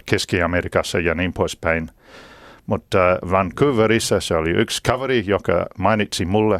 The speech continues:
että katumusiikki oli erittäin hyvä Tanskassa. Ja mä menin Eurooppaan ja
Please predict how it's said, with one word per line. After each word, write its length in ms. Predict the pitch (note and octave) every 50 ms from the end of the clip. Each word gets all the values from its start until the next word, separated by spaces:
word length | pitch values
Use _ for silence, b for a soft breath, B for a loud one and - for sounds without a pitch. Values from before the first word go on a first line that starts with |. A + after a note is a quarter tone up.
| D#2+ - -
että 180 | - - - - - - _ -
katumusiikki 840 | - C#3+ - A#2 G2 F2+ F#2 G2 F2+ - F#2+ E2+ - - F#2+ F2+ - -
oli 300 | G2+ F#2+ F#2 F#2 F#2+ G#2+
erittäin 440 | A#2+ B2+ A2+ - - F#2 F2 E2 F2+
hyvä 300 | G2+ F2 F2+ D2+ D#2 - _ _ _ _ _ _ _ _ - -
Tanskassa. 600 | A#2 G#2 F2 - - - D#2 - - - - - - _ B B B B B B B B B B B B B B B B B -
Ja 360 | F#2+ F2+ F2 E2 D#2 D#2 D#2 - - _ _ - B B B B B B B B B B B B
mä 120 | G#2+ G#2
menin 240 | A#2+ C#3+ C3+ A#2+ B2+
Eurooppaan 640 | A#2+ C3 C3+ A#2+ G#2 - - G2 G#2+ A2+ A#2+ B2+ G#2 F2 B B B B B
ja 360 | - G2 G2 F#2 F#2 F#2+ F#2+